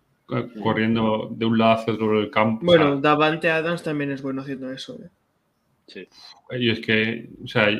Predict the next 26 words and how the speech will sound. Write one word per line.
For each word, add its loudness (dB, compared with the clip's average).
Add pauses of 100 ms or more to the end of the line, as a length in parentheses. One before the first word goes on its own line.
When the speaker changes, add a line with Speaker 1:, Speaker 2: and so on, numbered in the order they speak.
Speaker 1:
yo 2
di-, 0
en, -2
en -2
la 2
Super 0
Bowl 4
destrozó 0
a 4
Bengals 0
con -4
las 0
rutas -6
cruzadas 0
porque -2 (380)
cre-, 0
creaba 2 (240)
una 2
confusión 0
que 2
era 2
que -2
no 0
lo 2
sabían 2
leer. -2